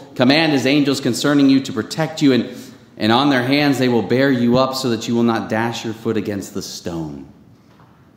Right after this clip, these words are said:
Jesus answered him, "It is said, 'Do not put the Lord your God to the test.'" When the devil had finished every test, he departed from him until an opportune time.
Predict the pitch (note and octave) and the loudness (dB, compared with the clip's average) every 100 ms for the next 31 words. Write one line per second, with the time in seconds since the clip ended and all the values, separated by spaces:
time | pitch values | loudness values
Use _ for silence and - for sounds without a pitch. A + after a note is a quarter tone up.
0 | - - - _ _ _ _ _ _ - | -20 -20 -20 _ _ _ _ _ _ -20
1 | _ - E2+ E2 F#2+ G#2 - F#2 D#2+ - | _ -10 -10 -6 -2 -2 -2 -6 -6 -10
2 | - - - - - - _ _ - F#2+ | -20 -20 -20 -20 -20 -20 _ _ -8 -4
3 | G2 - C3+ - G#2 G#2+ - G#2+ G2 G#2 | -2 2 2 2 -2 -2 -4 -4 -2 0
4 | A2 G#2+ F#2+ A2 A2 A2 - G#2 G#2 B2+ | 0 0 0 0 0 -2 -6 -6 -6 -6
5 | A2 - - - - _ - - _ _ | -6 -10 -16 -20 -20 _ -20 -20 _ _
6 | - _ _ _ _ _ _ - - _ | -20 _ _ _ _ _ _ -20 -20 _
7 | _ _ _ F2+ E2+ G2+ F2+ F2 - A2+ | _ _ _ -10 -4 -2 -2 -4 -4 -4
8 | G2+ G#2 G#2 F#2+ F2+ - G#2+ G#2+ - F2 | -4 -6 -8 -6 -8 -4 -4 -4 -8 -10
9 | - - G#2+ E2+ - E2 F2+ E2+ E2+ - | -10 -8 -6 -6 -8 -8 -6 -8 -10 -20
10 | - - - - E2+ G2 F2+ E2+ F#2 - | -20 -20 -20 -12 -6 -4 -4 -4 -6 -6
11 | - G2 F2+ E2 - D#2+ C#2+ C2+ C#2 | -6 -4 -2 -4 -8 -10 -10 -12 -16